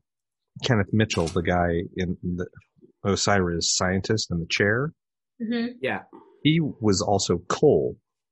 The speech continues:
Speaker 1: from House of Kor in the first season.
Speaker 3: Mm-hmm.
Speaker 1: One of the Klingons. He's one of the major Klingons.
Speaker 2: Oh, I
Speaker 1: He's
Speaker 2: didn't pick
Speaker 1: also,
Speaker 2: up on that.
Speaker 1: he's also developed A L S, which is,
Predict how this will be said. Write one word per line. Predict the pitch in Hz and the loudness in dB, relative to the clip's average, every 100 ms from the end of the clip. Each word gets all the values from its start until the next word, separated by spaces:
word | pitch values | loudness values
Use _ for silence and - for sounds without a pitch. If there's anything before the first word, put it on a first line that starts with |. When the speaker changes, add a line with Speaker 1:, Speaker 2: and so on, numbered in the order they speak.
| _ _ _ _ _ _ _ | _ _ _ _ _ _ _
Speaker 1:
from | - 104 92 101 | -4 -2 0 0
House | 92 - | 0 -2
of | 87 - | -4 -2
Kor | 135 90 69 - _ - | 0 0 -2 -12 _ -6
in | 95 87 85 | -2 0 -2
the | 87 | -2
first | - 110 - | 0 0 0
season. | 135 123 78 73 - _ _ _ 98 | -2 -2 -4 -12 -20 _ _ _ -20
Speaker 3:
Mm-hmm. | 101 113 113 | -18 -16 -14
Speaker 1:
One | 110 98 | -6 -4
of | 90 | -4
the | |
Klingons. | - 143 123 80 - - - - | -2 0 0 -2 -6 -10 -8 -4
He's | 95 | 0
one | 95 | 0
of | 87 | 0
the | 87 | 0
major | 92 123 101 95 | 0 2 2 0
Klingons. | - 123 85 - 92 - - _ _ - | 0 -2 -2 -6 -10 -12 -14 _ _ -12
Speaker 2:
Oh, | 494 - | -10 -10
I | - _ _ | -12 _ _
Speaker 1:
He's | - 110 104 98 | -4 0 2 2
Speaker 2:
didn't | 101 | 2
pick | |
Speaker 1:
also, | 101 - 98 | 2 4 4
Speaker 2:
up | 92 | 2
on | 90 | -4
that. | - - - - - | -10 -18 -20 -20 -20
Speaker 1:
he's | - 135 131 117 104 | -8 -4 0 0 0
also | 107 107 101 | 2 2 2
developed | 92 90 87 85 - | 0 0 0 0 -4
A | 87 82 | -6 -4
L | 80 | -4
S, | 87 - - - _ _ _ _ _ _ _ _ _ _ _ - _ _ _ _ _ _ _ | -6 -4 -6 -8 _ _ _ _ _ _ _ _ _ _ _ -20 _ _ _ _ _ _ _
which | - 95 - | -2 0 0
is, | 90 87 - | -2 -2 -6